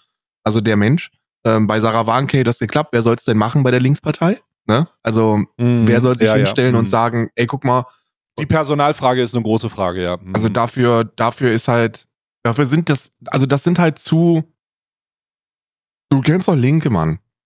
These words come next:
Speaker 1: Wenn die sich, wenn die sich hinstellen und sagen, komm, ich gründe jetzt eine eigene Partei, hast du tausend Leute, die sich dann, die öffentlich Stellung beziehen und sich gegen Personenkult aussprechen, so.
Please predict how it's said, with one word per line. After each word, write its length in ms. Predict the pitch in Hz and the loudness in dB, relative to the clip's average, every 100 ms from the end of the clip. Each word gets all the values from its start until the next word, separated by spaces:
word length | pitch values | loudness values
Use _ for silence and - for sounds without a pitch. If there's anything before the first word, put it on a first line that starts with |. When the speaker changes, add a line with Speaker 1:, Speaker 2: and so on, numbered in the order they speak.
| _ - | _ -4
Speaker 1:
Wenn 160 | 123 139 | 0 2
die 80 | |
sich, 280 | 156 170 - - | 2 0 -2 -2
wenn 160 | 139 | 0
die 80 | 143 | 0
sich 180 | 170 156 | 0 0
hinstellen 480 | 160 170 - 139 127 | 0 0 0 0 0
und 140 | 117 | 0
sagen, 280 | 123 127 131 | 0 0 0
komm, 220 | 139 143 | 0 -2
ich 160 | 135 - | -4 -4
gründe 220 | 151 156 | -2 -2
jetzt 120 | - | -2
eine 100 | 117 | -2
eigene 200 | 117 131 | 0 -2
Partei, 480 | 123 104 120 135 - _ _ _ _ _ - | -2 -4 -2 -2 -4 _ _ _ _ _ -6
hast 140 | 131 135 | -4 -2
du 60 | |
tausend 460 | 117 139 160 165 147 | -2 -2 0 0 2
Leute, 340 | 135 156 165 | 2 2 0
die 120 | 131 | -2
sich 160 | 131 131 | -2 -2
dann, 280 | 135 123 110 | -2 -2 0
die 200 | 123 - | -2 0
öffentlich 340 | 139 170 139 | -2 0 -2
Stellung 320 | - 135 147 139 | 0 0 2 0
beziehen 340 | 127 143 135 | 0 0 2
und 140 | 120 117 | 0 0
sich 180 | 123 | -2
gegen 260 | - 127 131 | 0 0 0
Personenkult 640 | 131 110 120 120 113 92 | 0 0 2 2 2 0
aussprechen, 580 | - 80 - - 78 82 | 0 -4 -4 -6 -6 -4
so. 200 | 92 87 | -4 -4